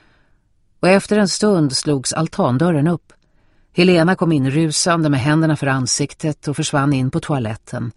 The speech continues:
Hon blödde från överläppen. Och i ett slag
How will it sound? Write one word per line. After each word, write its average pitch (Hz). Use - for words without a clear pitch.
Hon 147
blödde 147
från 151
överläppen. 117
Och 175
i -
ett 202
slag 147